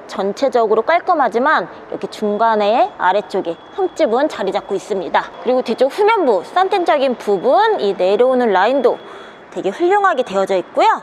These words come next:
그리고 후면부 공간 보여드릴게요. 이쪽에 육 대 사 폴딩 다 가능하고요.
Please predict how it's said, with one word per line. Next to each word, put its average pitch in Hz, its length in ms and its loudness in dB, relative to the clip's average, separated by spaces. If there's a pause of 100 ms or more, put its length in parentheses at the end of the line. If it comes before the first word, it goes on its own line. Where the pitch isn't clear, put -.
(120)
그리고 220 320 2
후면부 403 400 2
공간 269 440 2
보여드릴게요. 208 720 2 (300)
이쪽에 220 320 2
육 - 160 -4
대 254 100 4
사 285 160 0
폴딩 359 400 0
다 226 140 -2
가능하고요. 302 880 0